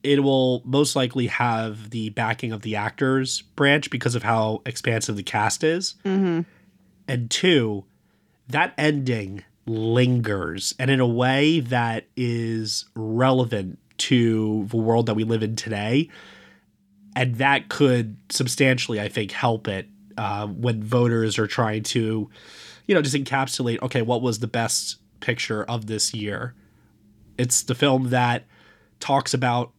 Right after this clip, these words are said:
Speaker 1: a defining moment in human history that could determine the outcome for the end of the world. <laughs>
Speaker 2: Mm-hmm.
Speaker 1: Like,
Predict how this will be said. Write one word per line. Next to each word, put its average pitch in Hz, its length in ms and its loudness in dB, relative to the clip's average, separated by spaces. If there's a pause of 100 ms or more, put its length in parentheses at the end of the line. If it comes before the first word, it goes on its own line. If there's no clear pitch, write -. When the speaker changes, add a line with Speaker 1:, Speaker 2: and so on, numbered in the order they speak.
Speaker 1:
a 135 60 -2
defining 135 540 0
moment 131 420 2
in 120 380 -4 (360)
human 160 320 0
history 123 540 0
that 120 220 -2
could 131 160 2
determine 123 720 0
the 120 260 0
outcome 123 380 0
for 117 140 -8
the 120 120 -2
end 127 140 0
of 127 60 2
the 135 60 4
world. 123 580 0
<laughs> - 20 -6
Speaker 2:
Mm-hmm. 196 340 2 (140)
Speaker 1:
Like, - 180 -2